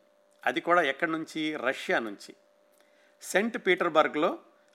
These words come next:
ఆర్థిక శాస్త్ర ఆచార్యుడిగా పనిచేస్తున్నాడు ఒక ఆయన నికోలాయ్ అని. ఆయన ఒక ఉత్తరం రాశాడు కార్ల్ మార్క్స్కి. ఇక్కడ అంటే రష్యాలో స్థానికంగా పబ్లిషర్ ఒక ఆయన ఉన్నాడు, ఆయన, "మీరు జర్మన్ భాషలో రాసినటువంటి క్యాపిటల్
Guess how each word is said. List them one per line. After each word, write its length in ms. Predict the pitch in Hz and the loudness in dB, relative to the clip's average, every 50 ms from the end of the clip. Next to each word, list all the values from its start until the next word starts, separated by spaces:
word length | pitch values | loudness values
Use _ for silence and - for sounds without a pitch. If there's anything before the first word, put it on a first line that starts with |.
| _ - | _ 4
ఆర్థిక 460 | 127 147 180 185 156 175 180 - 185 | 6 6 6 6 4 0 0 0 0
శాస్త్ర 420 | 170 - 156 156 147 - - 156 151 | 0 2 0 0 0 0 -2 0 2
ఆచార్యుడిగా 680 | 147 135 143 139 - 151 143 143 139 135 123 135 127 | 4 4 4 4 2 -2 -2 0 -2 -2 0 0 0
పనిచేస్తున్నాడు 800 | - - 123 127 117 143 131 117 - - 123 120 120 120 120 | 0 0 -4 -4 -4 -8 -8 -10 -10 -12 -6 -2 0 0 0
ఒక 140 | 117 - - | 0 0 -2
ఆయన 220 | 120 123 139 127 127 | -2 0 0 -2 -4
నికోలాయ్ 540 | 117 120 131 127 - 131 123 127 123 117 - - - | -4 -8 -10 -6 -4 0 4 4 4 2 0 -6 -10
అని. 160 | 120 107 - - _ _ _ _ _ _ _ _ _ _ _ _ _ _ - | -12 -12 -12 -16 _ _ _ _ _ _ _ _ _ _ _ _ _ _ 0
ఆయన 220 | 117 123 170 226 233 | 2 2 2 2 0
ఒక 180 | 180 151 - | -2 -4 -4
ఉత్తరం 320 | 131 120 120 - 196 190 175 | -6 -8 -6 -4 -4 -2 0
రాశాడు 360 | 127 113 104 - - 160 - | 0 0 0 0 -6 -8 -8
కార్ల్ 300 | - 120 110 107 107 107 | -4 -2 -2 -2 -2 -6
మార్క్స్కి. 440 | 107 110 113 - - - - _ _ _ _ _ _ _ _ _ _ _ _ _ _ - | -10 -12 -14 -14 -14 -20 -20 _ _ _ _ _ _ _ _ _ _ _ _ _ _ -14
ఇక్కడ 340 | 135 202 - 180 165 135 - - - 131 | -12 -6 0 2 4 4 2 2 -6 -6
అంటే 360 | 131 180 196 269 339 - _ - | -2 -2 -2 -2 -2 -8 _ -8
రష్యాలో 540 | - 120 131 127 - - 175 156 135 117 - - _ _ _ _ _ _ _ _ _ _ - | -2 -2 -2 -2 0 2 2 2 2 0 -4 -8 _ _ _ _ _ _ _ _ _ _ -20
స్థానికంగా 640 | - - - 151 156 175 202 196 190 185 190 185 175 | -20 -6 2 4 4 4 4 0 -2 0 4 4 4
పబ్లిషర్ 480 | - 143 135 139 170 165 - 160 151 | 4 2 0 0 -2 -2 0 0 0
ఒక 160 | 143 - - | 0 2 2
ఆయన 180 | 117 123 131 123 | 0 0 0 -2
ఉన్నాడు, 500 | 117 120 123 127 127 156 226 202 147 - - _ _ _ _ _ _ _ _ _ _ _ _ _ - | -2 0 0 2 2 2 -2 -2 -4 -8 -12 _ _ _ _ _ _ _ _ _ _ _ _ _ 4
ఆయన, 340 | 135 143 151 156 151 143 - - - 160 | 6 6 6 4 2 2 -2 -4 -8 0
"మీరు 220 | 151 165 170 156 | 0 2 2 2
జర్మన్ 440 | 120 113 135 135 156 185 196 208 202 | 2 2 2 2 4 2 0 0 2
భాషలో 440 | 175 160 175 170 - 180 170 165 165 | 2 2 2 4 2 0 -2 0 4
రాసినటువంటి 600 | 156 151 147 - 156 151 143 - 147 143 123 139 | 4 4 4 4 -2 -4 -4 -4 -4 -6 -6 -8
క్యాపిటల్ 520 | - - 139 151 151 - 185 - 196 185 | -2 2 2 2 2 0 -4 -4 -4 -6